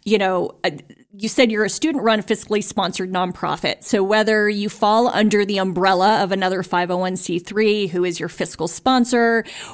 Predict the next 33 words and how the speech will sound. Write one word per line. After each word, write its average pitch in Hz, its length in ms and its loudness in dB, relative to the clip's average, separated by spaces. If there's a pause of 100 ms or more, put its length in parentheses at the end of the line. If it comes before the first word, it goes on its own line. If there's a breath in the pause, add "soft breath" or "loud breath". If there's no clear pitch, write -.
or 196 220 2
whether 190 460 2
you 190 260 0
are 185 140 2
a 170 40 -2
standalone 196 1160 0
nonprofit, 233 920 0 (300 loud breath)
um, 214 300 0
five 214 300 0
oh 214 100 4
one 202 180 0
C 202 260 -2
three, 190 680 -2 (200)
oftentimes 208 840 0
when 190 160 0
you're 190 100 0
just 190 540 -4 (120)
sort 202 280 0
of 185 100 -4
newer 196 500 2
or 190 120 -2
getting 180 280 -2
your 170 120 -6
start 185 480 -2
and 185 200 -4
younger 190 300 -2
as 185 140 -2
an 185 80 -4
organization, 180 800 -2 (560 loud breath)
um, 208 320 0 (240)
the 226 100 4
board 294 840 0 (800)
is 226 400 2